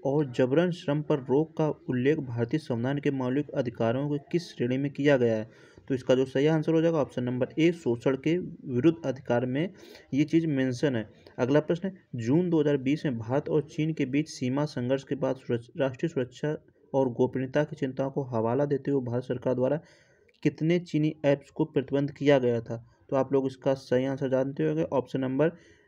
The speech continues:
सी, उनसठ, जिसमें कि TikTok भी शामिल था। अगला प्रश्न है, अर्जेंटीना की राजधानी इनमें से कौन सी है? तो अर्जेंटीना की जो राजधानी है ऑप्शन नंबर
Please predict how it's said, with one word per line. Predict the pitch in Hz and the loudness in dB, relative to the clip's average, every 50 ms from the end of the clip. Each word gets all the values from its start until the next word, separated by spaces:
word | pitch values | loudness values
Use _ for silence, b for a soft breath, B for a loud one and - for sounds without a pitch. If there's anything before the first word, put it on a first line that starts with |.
| B B B _ | B B B _
सी, | - - - - 160 180 190 - - 170 | -16 -12 -2 0 0 0 0 -2 0 0
उनसठ, | 151 139 123 123 - 143 123 117 - - | 0 0 0 -2 0 0 0 0 -2 -4
जिसमें | 139 127 127 - 143 151 156 | -4 -4 -2 -2 -4 -2 0
कि | - 180 | -2 -4
TikTok | 175 - 151 131 - - 143 143 139 135 | -2 -2 -4 -4 0 4 4 4 4 4
भी | 135 151 | 0 -2
शामिल | - - 143 135 151 147 127 120 | -2 -2 -2 0 0 0 -2 -2
था। | - 120 101 - B B B B B B - | -4 -8 -8 -8 B B B B B B -2
अगला | 131 131 156 160 | 0 2 2 2
प्रश्न | 156 - 170 165 - 175 | 2 2 -2 -2 -2 -6
है, | 190 202 B B B B B B B - | -8 -8 B B B B B B B 0
अर्जेंटीना | 143 135 127 147 147 147 147 170 180 185 170 | 2 2 4 2 0 0 0 -2 -4 -2 -2
की | 170 | 0
राजधानी | 165 165 160 147 139 139 139 151 160 | 0 0 0 0 0 -2 -2 -2 -2
इनमें | 175 - - 143 135 139 135 | -2 -2 -4 -4 -4 -4 -6
से | 135 - - | -6 -8 -12
कौन | - - 139 147 160 156 | -4 -2 -2 0 0 -2
सी | 156 - 165 170 | -4 -4 -2 -2
है? | 175 185 202 | -2 -2 -2
तो | 196 - - 131 127 127 127 - - - 127 | -6 -4 -2 0 2 2 0 -2 -4 -6 -6
अर्जेंटीना | 127 120 120 127 127 131 135 147 160 165 | -6 -4 -2 -4 -4 -4 -4 -2 -2 -2
की | 165 165 - | -4 -2 -2
जो | 156 | 0
राजधानी | 151 160 156 156 160 156 156 165 170 180 | 2 2 2 2 0 0 0 0 0 -2
है | 185 | -2
ऑप्शन | - 135 135 131 - - 135 | -2 -2 -4 -4 -4 -6 -4
नंबर | 123 127 127 127 131 | -4 -2 -2 -2 -4